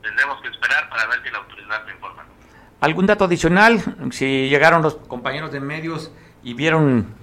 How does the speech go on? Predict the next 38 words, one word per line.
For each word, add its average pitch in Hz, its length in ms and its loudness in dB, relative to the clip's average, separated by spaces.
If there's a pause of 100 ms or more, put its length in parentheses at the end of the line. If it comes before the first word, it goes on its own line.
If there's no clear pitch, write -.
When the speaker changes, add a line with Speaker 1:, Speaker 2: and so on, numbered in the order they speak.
(100)
Speaker 2:
casquillos 135 420 -2
percutidos 156 840 -4
y 120 100 -6
notaron 117 560 0 (480)
qué 131 100 -8
tipo 127 260 -4
de 117 120 -2
calibres 143 460 -4
se 117 40 -10
habían, 127 240 -4
con 123 160 -6
lo 123 80 -4
que - 80 -12
se 127 60 -10
habían 139 180 -2
tirado. 147 480 0 (1000)
Speaker 1:
No, 202 180 -4
bueno, 151 220 -2
hay, 127 220 2
hay, 135 420 0
los 131 120 -8
compañeros 139 640 -2
me, 123 760 -8
me 117 140 -2
comentan 139 480 -2
que 127 80 -8
había 135 280 0 (580)
un 135 180 -18
sinnúmero 135 600 -4
de 110 160 0
casquillos, 143 440 -2 (100)
por 120 120 -8
supuesto, 147 360 -4
y - 40 -12
también 117 380 0
de 117 320 0 (320)
diversos 135 460 -2
calibres. 175 480 0